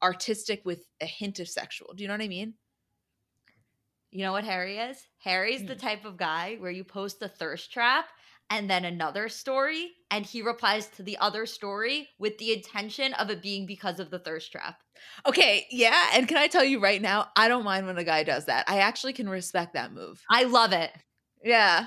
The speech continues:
Speaker 1: I
Speaker 2: I,
Speaker 1: kinda
Speaker 2: I do
Speaker 1: like
Speaker 2: too.
Speaker 1: it
Speaker 2: I can
Speaker 1: too.
Speaker 2: too. It's like, it's, it, it, like, it, it, it makes me feel like,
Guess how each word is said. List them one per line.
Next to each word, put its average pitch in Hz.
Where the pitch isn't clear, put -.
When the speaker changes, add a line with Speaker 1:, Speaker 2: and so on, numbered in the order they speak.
Speaker 1:
I -
Speaker 2:
I, -
Speaker 1:
kinda 381
Speaker 2:
I 392
do 427
Speaker 1:
like 440
Speaker 2:
too. -
Speaker 1:
it 370
Speaker 2:
I 370
can 359
Speaker 1:
too. -
Speaker 2:
too. 165
It's 175
like, 180
it's, 233
it, 247
it, 233
like, 247
it, 233
it, 240
it 247
makes 247
me 247
feel 214
like, 190